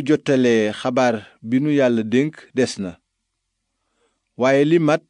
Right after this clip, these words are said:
bu dikkee, li matul jóge fi.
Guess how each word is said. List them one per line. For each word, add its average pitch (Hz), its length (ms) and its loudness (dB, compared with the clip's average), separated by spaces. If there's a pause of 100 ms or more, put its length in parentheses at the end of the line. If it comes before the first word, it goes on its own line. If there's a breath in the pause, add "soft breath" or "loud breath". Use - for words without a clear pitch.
bu 127 200 -6
dikkee, 147 460 -2 (1040)
li 123 120 -2
matul 147 360 0
jóge 120 260 2
fi. - 180 -16